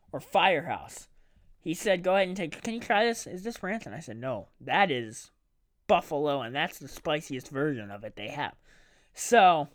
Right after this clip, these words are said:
<laughs> it was beautiful to watch my dad struggle in pain trying to eat that hot, hot chicken wing. Hot, hot, hot. Feeling hot, hot,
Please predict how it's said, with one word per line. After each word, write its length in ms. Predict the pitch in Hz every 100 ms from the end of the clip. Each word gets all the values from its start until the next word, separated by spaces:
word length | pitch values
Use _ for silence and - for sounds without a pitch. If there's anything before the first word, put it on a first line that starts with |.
| _ _
<laughs> 320 | - - -
it 1400 | 226 220 208 220 185 - - - - - - _ _ - 175
was 160 | 202
beautiful 440 | 170 247 240 - 160
to 60 |
watch 280 | 151 170 196
my 140 | 165 147
dad 280 | 175 175
struggle 460 | 143 - 185 180 139
in 100 | 127
pain 340 | 175 202 175
trying 360 | 156 214 165 160
to 40 |
eat 300 | 139 170 147
that 200 | - 135
hot, 360 | 131 - 180 139
hot 340 | - 170 127
chicken 380 | - 214 190 156
wing. 300 | 123 107 90 - - - _ - - _ _ _ _ -
Hot, 260 | 240 156
hot, 280 | - 208 127
hot. 280 | - 208 143 - - _ -
Feeling 500 | 269 254 247 277 262
hot, 240 | 254 254 -
hot, 260 | - 254 254